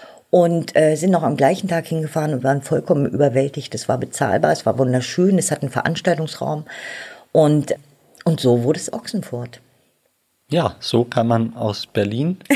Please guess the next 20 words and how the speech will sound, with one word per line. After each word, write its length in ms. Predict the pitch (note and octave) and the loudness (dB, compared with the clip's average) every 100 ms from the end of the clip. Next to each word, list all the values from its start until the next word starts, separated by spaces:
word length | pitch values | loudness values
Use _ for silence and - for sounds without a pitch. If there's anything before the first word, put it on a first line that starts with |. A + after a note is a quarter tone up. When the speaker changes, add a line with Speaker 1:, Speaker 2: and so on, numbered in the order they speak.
| - | -4
Speaker 1:
<laughs> 240 | - - | -10 -4
Speaker 2:
in 120 | F3 | 0
Bayern 320 | E3+ B2+ F#2+ | 4 4 4
landen. 400 | F#2 G2 G2+ G#2+ F#2 - | 0 -4 -4 -8 -8 -2
Speaker 1:
<laughs> 40 | A3+ A#3 - | -2 0 -2
Speaker 2:
Ähm, 480 | A#2+ A2+ G#2 G#2+ G#2+ - | 2 2 2 -2 -6 0
ja, 160 | G#2 | 2
die 160 | G#2+ A#2+ | 4 4
hohen 220 | B2+ C3+ | 4 4
Mieten 260 | C3+ D3 D3 | 2 0 0
in 140 | C3 | 2
Bayern 340 | A2 A#2 C#3+ C3+ | 4 4 4 0
führen 300 | - C3 B2+ | 2 2 4
ja 260 | A#2 G#2+ | 2 4
heute 540 | C3 B2 C3 B2+ A#2+ - | 2 2 2 -2 -2 0
oft 300 | A#2 - C3+ | -2 0 -4
umgekehrt 580 | C#3+ D3 A#2+ B2+ A2+ | 0 0 2 2 2
dazu, 320 | B2 A2+ - A#2 | 0 0 0 2
dass 240 | A2 - | 0 0
Menschen 600 | B2+ A2 G#2+ - A2+ G#2+ | -2 0 0 0 -2 -2